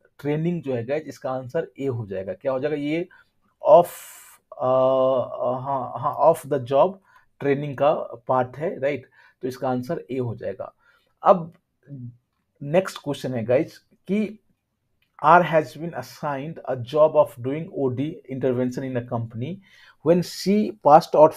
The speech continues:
from B school, she was told to use the, uh, Kurt-Lewin model for such intervention। As per the model, which stage must occur first so that she start O D intervention? गाइस, चेंज मैनेजमेंट एक चैप्टर आता है, यहीं से ये क्वेश्चन है, राइट?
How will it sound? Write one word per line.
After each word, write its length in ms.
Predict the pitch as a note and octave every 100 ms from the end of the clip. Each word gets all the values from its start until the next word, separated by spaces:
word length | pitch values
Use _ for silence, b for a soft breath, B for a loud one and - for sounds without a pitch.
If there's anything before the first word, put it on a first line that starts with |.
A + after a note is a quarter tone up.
| -
from 100 | D#3
B 120 | C3+
school, 360 | D3+ C#3+ - D3
she 180 | -
was 140 | D3 C#3+ -
told 120 | D3+ D3
to 240 | D3 B2 D3
use 100 | D#3 - b b b b _
the, 340 | C3 B2 F3+ G3 -
uh, 140 | D#3 D#3 -
Kurt-Lewin 640 | D#3+ D#3+ D#3+ D#3 D#3 F#3 E3
model 220 | D3 C#3+ D#3+
for 220 | - D3+ -
such 220 | E3 -
intervention। 560 | C3+ C3+ A#2+ B2 A#2+ E3 -
As 100 | C#3+ -
per 80 | D#3+
the 100 | D#3 D3
model, 200 | C#3+ D#3
which 280 | C#3 D#3+ -
stage 400 | C#3 - D3 D3+ - _ _ _ _ _ _ _ B2 C3+
must 320 | F3 - C#3
occur 180 | - D3
first 380 | - D3+ -
so 120 | C#3+ C3
that 120 | C3+ -
she 140 | C#3 B2+
start 180 | - C#3 - C3+
O 80 | B2+
D 140 | B2
intervention? 440 | A#2+ A2+ G2 G2
गाइस, 360 | A#2 B2+ C#3+ - _ _
चेंज 240 | - D#3+ D#3
मैनेजमेंट 600 | C#3 C#3 C3+ B2+ C#3+ C#3+
एक 160 | B2+
चैप्टर 340 | A#2+ B2+ B2 B2+
आता 300 | A2+ G#2+ A2
है, 220 | C#3 - B B B B B2+
यहीं 140 | C3
से 140 | C3
ये 60 | B2+
क्वेश्चन 420 | B2 A2+ - G#2
है, 100 | G#2+
राइट? 260 | B2 B2+